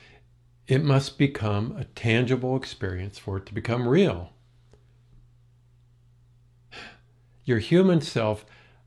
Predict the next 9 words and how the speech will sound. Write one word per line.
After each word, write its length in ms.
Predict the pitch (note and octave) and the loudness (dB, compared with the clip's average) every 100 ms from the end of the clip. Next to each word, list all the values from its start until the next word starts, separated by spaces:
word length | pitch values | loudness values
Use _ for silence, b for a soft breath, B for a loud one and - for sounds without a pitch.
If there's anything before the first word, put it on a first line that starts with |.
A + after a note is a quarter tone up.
| - | 0
must 320 | C3+ B2 - - | 2 2 0 -6
also 420 | - C#3 E3 - C#3 | 0 2 0 0 -2
be 280 | G#2 A#2+ | 0 0
willing 720 | A2+ G2+ B2 G#3 E3+ F2 F#2 G2+ b b | 0 2 4 4 4 0 -6 -10 b b
for 300 | - - B2 | -4 2 2
it 140 | B2+ B2 | 2 0
to 80 | A2+ | -2
become 840 | G#2+ A#2+ - E3 G#3+ A3+ F#3 A2 | -2 -4 -4 0 4 4 4 2
real, 560 | F#2 F#2 F2 E2+ F#2+ | 0 0 -2 -4 -8